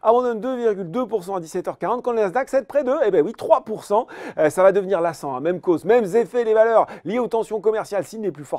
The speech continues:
baisses. Forcia, Valeo, S T Micro, euh, Michelin.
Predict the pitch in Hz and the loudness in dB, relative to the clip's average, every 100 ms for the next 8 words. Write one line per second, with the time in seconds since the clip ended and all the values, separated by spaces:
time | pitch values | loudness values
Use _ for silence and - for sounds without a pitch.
0 | - 156 202 - - 185 - 202 208 190 | -6 -6 -6 -8 0 0 0 0 4 4
1 | 196 214 - 214 - 233 214 175 233 247 | 4 2 -2 -6 -6 -8 -8 -4 4 4
2 | 170 170 226 233 - 240 262 | 4 -2 -4 -6 -4 -2 -2